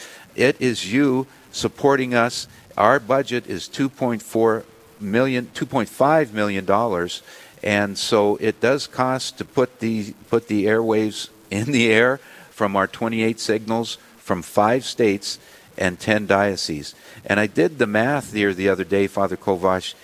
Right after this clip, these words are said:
and in those ten dioceses, there's, there's nine hundred and forty-eight, uh, parishes, I, I believe I added up.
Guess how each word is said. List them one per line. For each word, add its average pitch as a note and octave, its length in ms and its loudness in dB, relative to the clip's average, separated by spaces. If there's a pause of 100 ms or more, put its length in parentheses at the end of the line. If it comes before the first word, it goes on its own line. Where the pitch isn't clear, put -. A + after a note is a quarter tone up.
(140)
and G#2 140 -2
in D#3 140 0
those D3+ 260 -4
ten C3 260 -2
dioceses, B2 640 0
there's, G#2+ 380 -2 (340)
there's G#2 260 0
nine A#2 200 2
hundred B2+ 280 -2
and G2+ 160 -10
forty-eight, A2+ 800 -2
uh, G2 200 2
parishes, G#2 640 -2
I, E2 280 -4
I - 20 -4
believe E2 300 -4
I D#2+ 100 -2
added D#2+ 320 -6
up. D2 140 -6